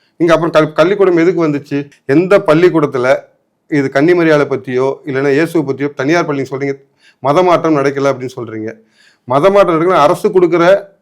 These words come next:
அந்த கல்வி சொ-, கா-, பாடத்திட்டங்கள் அதை மட்டும் படிக்க சொல்ல வேண்டியதானே? பைபிள் கிளாஸ் எதுக்கு நடத்துறாங்க கிறிஸ்தவ பள்ளிகள்ல? நீங்க சொல்றீங்க வந்து அங்க படிச்ச அந்த ஒரு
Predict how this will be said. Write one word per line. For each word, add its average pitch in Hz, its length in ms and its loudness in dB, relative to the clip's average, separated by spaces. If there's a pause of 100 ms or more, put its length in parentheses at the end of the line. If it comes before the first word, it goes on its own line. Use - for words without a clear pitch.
(160)
அந்த 147 240 0
கல்வி 165 380 4 (200)
சொ-, 143 520 -4 (340)
கா-, 156 200 2
பாடத்திட்டங்கள் 160 440 0
அதை 147 220 2
மட்டும் 165 240 -2
படிக்க 160 220 -2
சொல்ல 143 180 -2
வேண்டியதானே? 120 520 -4 (380)
பைபிள் 180 220 0
கிளாஸ் 156 220 -4
எதுக்கு 127 240 -6
நடத்துறாங்க 110 520 -8 (560)
கிறிஸ்தவ 139 380 -6
பள்ளிகள்ல? 113 420 -8 (380)
நீங்க 139 180 -4
சொல்றீங்க 160 140 0
வந்து 147 580 2 (220)
அங்க 151 280 2
படிச்ச 143 140 0
அந்த 143 240 2
ஒரு 139 160 2